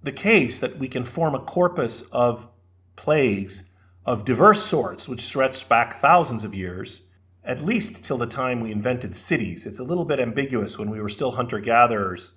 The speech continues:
were there plagues. I don't think we had the population density, uh, and the lifestyle that necessarily supported that. But with the, with the agricultural revolution and then the, the invent-, first with the in-,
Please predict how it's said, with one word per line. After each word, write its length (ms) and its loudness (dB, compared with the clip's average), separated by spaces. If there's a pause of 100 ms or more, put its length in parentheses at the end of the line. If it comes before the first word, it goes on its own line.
(460)
were 180 0
there 120 -2
plagues. 460 2
I 60 0
don't 180 4
think 140 -4
we 60 0
had 80 -2
the 60 -6
population 600 0
density, 640 -4 (360)
uh, 320 4
and 120 -2
the 80 2
lifestyle 500 4
that 120 -6
necessarily 420 -2
supported 380 -4
that. 180 -4
But 180 -4
with 160 -4
the, 480 -2
with 100 -8
the 60 0
agricultural 580 2
revolution 580 -2
and 140 -4
then 200 -2
the, 360 -4 (360)
the 100 -8
invent-, 380 -4
first 240 -2
with 100 -10
the 200 -4
in-, 240 -12